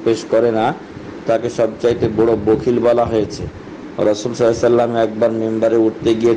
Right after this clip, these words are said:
তিনবার আমিন বলেছিলেন, যার অন্যতম একবারের কারণ ছিল যার কাছে রাসূল সাল্লাল্লাহু আলাইহি ওয়াসাল্লামের নাম উল্লেখ করা হলো কিন্তু তিনি তার উপরে দরুদ ও সালাম, সালাত সালাম পেশ করলেন না।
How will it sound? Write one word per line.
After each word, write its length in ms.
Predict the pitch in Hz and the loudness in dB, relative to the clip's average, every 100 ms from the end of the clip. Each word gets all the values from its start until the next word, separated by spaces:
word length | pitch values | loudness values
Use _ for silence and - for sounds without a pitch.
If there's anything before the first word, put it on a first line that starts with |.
| - | 2
তিনবার 320 | 113 110 117 | 2 4 2
আমিন 380 | 107 107 113 113 | 0 0 2 2
বলেছিলেন, 580 | 117 113 117 101 113 113 | 2 2 2 0 2 2
যার 180 | 113 | 2
অন্যতম 520 | 110 113 113 113 117 117 | 2 -2 -4 -4 -2 0
একবারের 440 | 107 101 113 110 104 | 0 2 2 0 0
কারণ 320 | 101 104 113 | 0 2 0
ছিল 300 | 120 107 123 | 0 2 2
যার 240 | - 110 | 4 0
কাছে 300 | 107 110 117 | 2 0 2
রাসূল 240 | 107 107 110 | 2 0 -4
সাল্লাল্লাহু 0 | |
আলাইহি 80 | 110 | -4
ওয়াসাল্লামের 380 | 107 113 110 | -2 -2 0
নাম 200 | 110 107 | 0 0
উল্লেখ 260 | 107 110 113 - | 2 2 0 0
করা 260 | 107 113 113 | 2 2 0
হলো 340 | 107 107 135 - - - - - | 0 0 0 -2 -14 -16 -12 -4
কিন্তু 240 | 127 123 - | -2 -2 0
তিনি 180 | 131 117 | 0 2
তার 140 | 113 113 | 0 0
উপরে 260 | 113 110 | 0 0
দরুদ 300 | 107 110 110 | 2 2 4
ও 100 | 113 | 2
সালাম, 420 | 110 104 107 107 95 - 98 | 2 2 2 2 -4 -8 -2
সালাত 240 | 110 104 | 0 0
সালাম 240 | - 104 101 | 0 0 0
পেশ 220 | 107 101 - | -2 -4 0
করলেন 340 | 123 127 123 107 | 2 4 2 0
না। 220 | 92 | -4